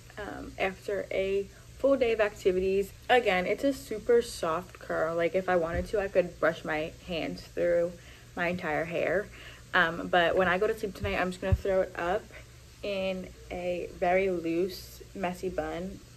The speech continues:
Basically, like, the bun that I had when I first got out of the shower, kinda just like this.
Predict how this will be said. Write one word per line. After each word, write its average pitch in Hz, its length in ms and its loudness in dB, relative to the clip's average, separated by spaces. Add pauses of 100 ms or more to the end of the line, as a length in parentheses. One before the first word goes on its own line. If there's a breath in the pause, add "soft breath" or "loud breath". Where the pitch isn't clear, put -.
(220)
Basically, 196 840 0
like, 175 320 0
the 175 60 -2
bun 165 160 2
that 180 100 2
I 175 60 0
had 170 240 0
when 170 120 0
I 165 100 -4
first 180 260 -2
got 175 120 0
out 160 40 0
of 165 60 -2
the 170 60 -2
shower, 165 480 -2 (400 loud breath)
kinda 190 220 2
just 196 160 0
like 190 180 -2
this. 208 300 2